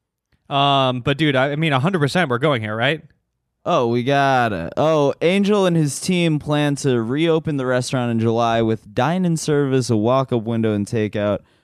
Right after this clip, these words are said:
Speaker 2: Breakfast items include Belgian waffles, French toast pancakes, omelets, and breakfast sandwiches, while lunch features burgers, sandwiches, calzone, wraps, salad, and pizzas.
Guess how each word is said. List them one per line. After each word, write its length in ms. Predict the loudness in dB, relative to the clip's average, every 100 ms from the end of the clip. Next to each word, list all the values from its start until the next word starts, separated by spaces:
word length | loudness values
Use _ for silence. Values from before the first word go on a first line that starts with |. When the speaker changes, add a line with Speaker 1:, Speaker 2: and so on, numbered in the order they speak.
| _ _ -4
Speaker 2:
Breakfast 460 | -2 -2 -4 -2
items 520 | 0 0 0 -2 -4 -4
include 680 | -4 -2 0 2 0 0
Belgian 380 | 0 -2 -2 -4
waffles, 920 | 0 0 -2 -4 -2 0 0 -2 -8
French 380 | -8 -4 -4 -6
toast 360 | -4 -2 -2 -6
pancakes, 920 | -10 -4 -2 -2 2 2 0 -4 -14 _ _ _ _ -4
omelets, 520 | 0 0 0 -2 -2
and 100 | 0
breakfast 400 | 0 0 -6 -2
sandwiches, 560 | -2 0 0 -2 -2
while 300 | 0 2 0 0
lunch 540 | 0 0 -4 -12 -18 _ _ _ _ -4
features 680 | -2 2 2 2 0 -8 -18
burgers, 520 | -4 0 2 2 0 -2
sandwiches, 720 | -10 -4 0 0 0 -2 -2
calzone, 640 | -2 0 2 2 2 0 -6 _ _ 2
wraps, 480 | 4 4 2 -8 -10
salad, 580 | -4 -2 0 0 -2 -6 _ _
and 120 | -8
pizzas. 560 | -2 -2 -2 -10 -20